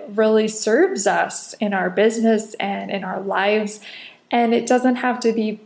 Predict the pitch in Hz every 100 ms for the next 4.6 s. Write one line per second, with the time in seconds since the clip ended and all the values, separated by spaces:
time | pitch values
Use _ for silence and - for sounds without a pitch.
0 | _ _ - - 220 208 208 175 202 190
1 | 190 202 196 - - - - 220 214 240
2 | 233 226 - - 226 226 220 - 311 294
3 | 233 233 247 233 202 196 - 320 262 220
4 | - 226 180 - -